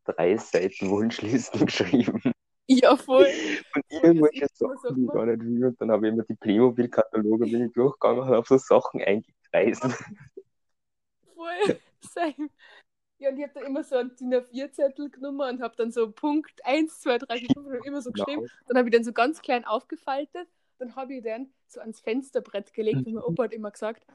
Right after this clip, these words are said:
Speaker 2: wenn ich den ans Fensterbrett lege, dann, da kommt das Christkind
Speaker 1: Ja,
Speaker 2: halt voll
Speaker 1: Mann,
Speaker 2: schnell
Speaker 1: das
Speaker 2: hin,
Speaker 1: hat
Speaker 2: weil
Speaker 1: meine
Speaker 2: es
Speaker 1: Mama
Speaker 2: wird
Speaker 1: gesagt.
Speaker 2: extra ins Haus reingehen. <laughs> Und, und dann, mhm, ist voll cool.
Speaker 1: Und dann auf einmal, dann ist der immer so zwei, drei Tage da gelegen und dann auf einmal war er weg
Speaker 2: Ja.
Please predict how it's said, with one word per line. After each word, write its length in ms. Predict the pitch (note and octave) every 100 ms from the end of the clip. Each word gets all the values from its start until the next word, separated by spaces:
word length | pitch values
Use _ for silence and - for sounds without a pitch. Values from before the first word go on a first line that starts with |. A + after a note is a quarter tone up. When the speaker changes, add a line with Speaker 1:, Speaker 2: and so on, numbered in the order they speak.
| _ _
Speaker 2:
wenn 140 | A3 A3
ich 40 |
den 120 | G#3 G3
ans 180 | G3+
Fensterbrett 560 | - G#3 - C4 B3+ A#3+
lege, 240 | A#3+ A#3+
dann, 340 | A3+ G#3 G#3 G#3
da 120 | G#3+
kommt 300 | G#3 A3+ A3
das 120 | A3
Christkind 500 | - B3+ B3 - D3+
Speaker 1:
Ja, 60 | D3+
Speaker 2:
halt 120 | D3+
voll 140 | D#3+ -
Speaker 1:
Mann, 40 |
Speaker 2:
schnell 140 | -
Speaker 1:
das 80 | -
Speaker 2:
hin, 100 | A3
Speaker 1:
hat 60 | B2+
Speaker 2:
weil 80 | -
Speaker 1:
meine 80 |
Speaker 2:
es 100 | B2
Speaker 1:
Mama 180 | A#2 G2+
Speaker 2:
wird 140 | A3+ G#3
Speaker 1:
gesagt. 60 |
Speaker 2:
extra 260 | G#3 - -
ins 160 | G#3+
Haus 180 | G3 G3+ _
reingehen. 480 | G#3+ G#3+ A#3 B3 D4 - _ _
<laughs> 200 | _ -
Und, 140 | D#4+ F4+ D4 C4+ A#3+ D4+ - - D#4+ -
und 220 | A#3 G#3+
dann, 300 | B3+ B3 A#3+ _ -
mhm, 340 | A#3+ A3+ G#3+ _ _ _ _ _ _
ist 100 | -
voll 120 | G#3 G3
cool. 180 | F#3 F3 -
Speaker 1:
Und 180 | A#2 -
dann 160 | A2
auf 160 | A#2+ -
einmal, 260 | - A#2 B2
dann 160 | A#2+
ist 160 | B2 -
der 80 | A#2+
immer 120 | B2+
so 140 | B2+ A2+
zwei, 200 | - G2+
drei 140 | A#2
Tage 280 | A2 G#2+ G#2+
da 140 | F#2 F2+
gelegen 320 | - A#2+ D3+
und 80 | - - -
dann 100 | A2+
auf 140 | A#2 -
einmal 280 | B2+ C#3 A#2+
war 160 | A#2
er 60 | - A#2+
weg 120 | B2+
Speaker 2:
Ja. 120 | B3+